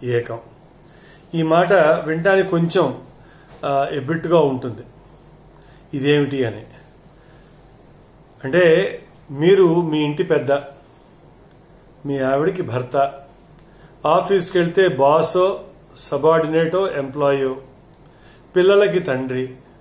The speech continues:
చుట్టాలకి పక్కాలకి వాళ్ళ వాళ్ళ ఉన్న,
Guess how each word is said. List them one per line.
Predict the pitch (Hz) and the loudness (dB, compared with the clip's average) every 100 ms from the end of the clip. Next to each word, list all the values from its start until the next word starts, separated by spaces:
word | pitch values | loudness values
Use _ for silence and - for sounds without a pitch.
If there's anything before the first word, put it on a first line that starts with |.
| _ _ - - - - - - - - 220 | _ _ -20 -20 -20 -20 -20 -20 -20 -6 -4
చుట్టాలకి | 175 220 208 190 | 2 2 4 2
పక్కాలకి | 190 185 175 190 226 262 | 0 0 2 0 0 0
వాళ్ళ | 185 180 | 2 4
వాళ్ళ | 175 165 160 | 4 4 2
ఉన్న, | 151 165 185 151 | 0 0 0 0